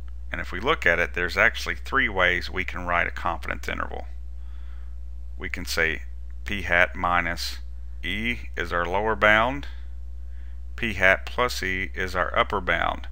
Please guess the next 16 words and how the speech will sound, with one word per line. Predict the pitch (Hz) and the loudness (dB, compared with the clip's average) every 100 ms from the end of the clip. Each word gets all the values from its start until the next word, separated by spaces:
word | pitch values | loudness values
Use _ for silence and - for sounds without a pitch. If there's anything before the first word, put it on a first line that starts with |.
| - | -8
So | - 92 | -6 -6
we | |
can | 92 - | -4 -4
write | 90 92 101 | 0 2 2
it | 95 | 2
as | - 90 | 0 0
an | 92 - | -4 -4
inequality, | 92 87 - 98 104 127 139 - - - - - - - - - | -4 -4 -4 -2 -2 -2 -6 -8 -10 -10 -10 -10 -8 -10 -8 -6
we | 98 | -4
can | 92 87 | -2 -2
write | 87 92 95 | 0 2 2
it | - | 0
as | 85 82 | -2 -2
a | - | -6
point | - 104 101 | -6 -2 0
estimate | 98 98 - 98 98 | 2 0 -4 -4 -4